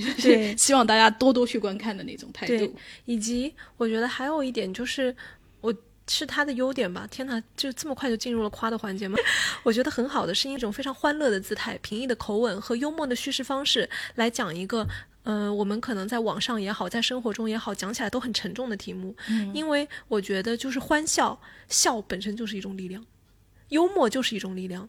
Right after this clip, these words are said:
Speaker 2: 嗯。
Speaker 1: 当你能够以笑声和幽默来传递你的故事的时候，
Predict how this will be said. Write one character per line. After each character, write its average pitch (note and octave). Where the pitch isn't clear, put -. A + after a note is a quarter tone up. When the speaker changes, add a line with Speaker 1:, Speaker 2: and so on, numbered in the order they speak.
Speaker 2:
嗯。 G#3
Speaker 1:
当 E4
你 A#3
能 G3
够 C4
以 G#3
笑 B3
声 A#3+
和 -
幽 B3+
默 C4+
来 G#3+
传 G#3
递 A3
你 G#3+
的 F#3+
故 D#4
事 A3
的 G3+
时 G#3
候， G3